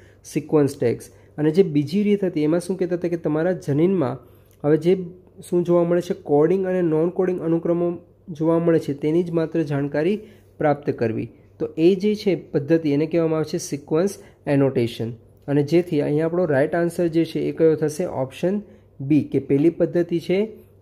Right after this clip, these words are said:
એક્સપ્રેસ સિક્વન્સ ટેગ, જેને કેના તરીકે ઓળખવામાં આવે છે? ઈ એસ ટી. અને બીજું છે સિક્વન્સ એનોટેશન. પ્રશ્ન નંબર ત્રેવીસ,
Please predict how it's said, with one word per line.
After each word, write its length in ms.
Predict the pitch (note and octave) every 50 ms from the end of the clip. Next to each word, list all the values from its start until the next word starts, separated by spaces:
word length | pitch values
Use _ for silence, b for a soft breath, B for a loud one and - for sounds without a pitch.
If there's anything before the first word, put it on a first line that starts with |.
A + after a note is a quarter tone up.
| -
એક્સપ્રેસ 480 | E3 D3+ D3 - - - - - G3 F#3+
સિક્વન્સ 520 | F#3+ - D#3+ C#3+ - E3+ E3 E3+ E3 -
ટેગ, 220 | - E3+ D3 C3+ C3+
જેને 420 | C3 C#3 C#3 D3+ E3 F#3 G3+ G3 b b b b b b b
કેના 160 | - E3 D#3
તરીકે 280 | D3 E3 E3 E3 E3 E3+
ઓળખવામાં 320 | D#3+ C#3+ D#3 D#3 D#3 D#3+
આવે 140 | D#3+ D#3+ D#3+
છે? 120 | D#3 - F3 - -
ઈ 320 | E3+ E3 F3 G3 G#3 G3+ B B B B B -
એસ 420 | D3 D3 D#3+ F3+ F3 - - - - _ -
ટી. 200 | E3 C#3 A2+ A2+ - - _ _ _ _ _ -
અને 180 | C#3+ C#3 C#3+ D3+
બીજું 300 | D3 C#3+ C#3+ C#3+ F3 F3
છે 160 | - - G3
સિક્વન્સ 600 | F#3 - - D3 D3 - - E3 F#3 G#3 G3+ - - -
એનોટેશન. 680 | E3 D#3+ C3+ B2 A#2 A#2 A#2+ A#2 A#2 - - C#3 C3+ C3+ - _ _ _ _ _ _ _ _ _ _ _ _ _ _ _ _ _ _ _ _ _ _ _ _ _ _ _ _ _ _ _ _ -
પ્રશ્ન 360 | - C#3+ C#3+ - - G#3 G#3+ G#3+
નંબર 240 | G#3+ G#3+ G3+ G#3
ત્રેવીસ, 600 | G3 - - E3 E3 D#3 C#3 C3+ D3 E3 - -